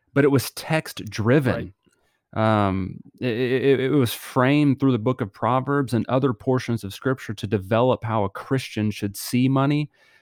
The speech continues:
Speaker 1: and what the application of that should be. So, I mean, you can do topical, thematical sermons, but they must be text driven.
Speaker 2: Mm-hmm.
Speaker 1: <laughs>
Speaker 2: Mm-hmm.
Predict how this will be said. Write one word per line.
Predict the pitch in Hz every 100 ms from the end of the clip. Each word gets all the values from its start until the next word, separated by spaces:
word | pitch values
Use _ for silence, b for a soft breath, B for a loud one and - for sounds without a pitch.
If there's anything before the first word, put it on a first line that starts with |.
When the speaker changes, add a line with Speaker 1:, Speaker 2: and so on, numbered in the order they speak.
| b 107
Speaker 1:
and | 107 104 110
what | 127
the | 123 113
application | - 113 127 110 117
of | 110 101
that | 104 -
should | - 110 95
be. | - 117 104 98
So, | - 117 110 107 -
I |
mean, | 151 180
you | 208
can | 147
do | 131
topical, | - 139 - 135
thematical | 113 117 123 120 110
sermons, | - 135 135 107
but | 127
they | 127
must | 131 160 -
be | 123
text | - - 139 -
driven. | 104 101 123 104 95 - 156
Speaker 2:
Mm-hmm. | 139 143 151 - B -
Speaker 1:
<laughs> |
Speaker 2:
Mm-hmm. | 143 139